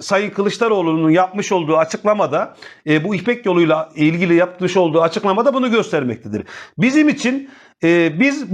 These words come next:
siyasetler üstü bakıyoruz bu konuya. Çünkü niye siyasetler üstü bakıyoruz?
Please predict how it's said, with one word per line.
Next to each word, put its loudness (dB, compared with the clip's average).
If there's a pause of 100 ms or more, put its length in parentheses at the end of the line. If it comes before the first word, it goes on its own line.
siyasetler -2
üstü -2
bakıyoruz -2
bu 0
konuya. 0
Çünkü 0
niye 2
siyasetler -2
üstü -2
bakıyoruz? 0